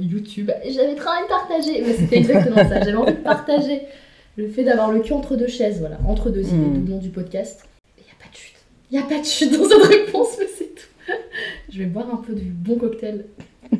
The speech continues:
Speaker 1: que la hosteuse en face de moi m'a, m'a offert.
Speaker 2: Tu fais partie des, bah, en fait, t'es la première personne, donc, qui tient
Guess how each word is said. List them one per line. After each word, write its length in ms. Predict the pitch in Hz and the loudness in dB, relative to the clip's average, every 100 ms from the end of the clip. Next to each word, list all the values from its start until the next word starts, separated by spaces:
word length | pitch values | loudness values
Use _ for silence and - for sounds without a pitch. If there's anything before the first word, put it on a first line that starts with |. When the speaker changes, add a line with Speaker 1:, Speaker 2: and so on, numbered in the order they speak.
| - - - - - - | -4 0 0 0 -6 -2
Speaker 1:
que 60 | |
la 480 | 202 190 170 165 170 | 0 0 -4 -6 -6
hosteuse 580 | 208 208 - 214 202 170 | -8 -8 -8 -8 -6 -8
en 60 | 180 | -8
face 200 | 196 190 | -10 -8
de 40 | 185 | -8
moi 140 | 196 | -8
m'a, 240 | 196 160 170 - - _ 185 | -10 -14 -16 -20 -20 _ -14
m'a 20 | |
offert. 160 | 175 185 _ - | -14 -18 _ -12
Speaker 2:
Tu 80 | - | 2
fais 80 | 254 | 2
partie 300 | 240 233 254 | 2 2 2
des, 880 | 202 175 170 160 160 156 151 - - _ | 6 6 6 4 4 4 2 -2 -8 _
bah, 100 | 170 | 4
en 40 | 165 | 6
fait, 100 | 294 | 6
t'es 80 | 294 | 4
la 80 | - | 2
première 240 | - 294 262 | 6 4 4
personne, 480 | 175 - 170 185 | -4 0 2 2
donc, 240 | 160 156 160 | 2 0 0
qui 800 | - 165 160 160 156 151 147 151 - | -2 0 2 2 0 0 -2 -4 -8
tient 320 | - 233 269 | 4 6 6